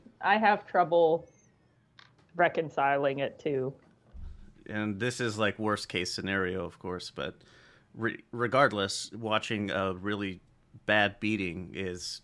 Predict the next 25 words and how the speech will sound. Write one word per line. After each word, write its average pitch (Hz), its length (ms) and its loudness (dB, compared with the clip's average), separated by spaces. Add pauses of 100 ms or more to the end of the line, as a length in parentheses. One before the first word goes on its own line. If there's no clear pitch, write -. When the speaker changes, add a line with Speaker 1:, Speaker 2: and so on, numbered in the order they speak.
Speaker 2:
you're 107 180 -4
still 123 280 0
watching 104 360 0
someone 98 360 -4
get 90 240 -6 (140)
years 98 680 -4 (240)
taken - 260 -8
off 92 180 -6
of - 60 -14
their 87 140 -4
life. 92 420 -2 (440)
If 110 220 -4
not 104 360 -2 (560)
actually 113 480 -2
living, 95 600 -2 (500)
they'll 101 260 0
be, 98 420 -2
they'll 110 140 -2
be 104 260 -4 (280)
pushed - 280 -2
into 104 240 -4
dementia 95 760 -4 (520)
much 101 560 -2
more 98 220 -4
s-, - 240 -8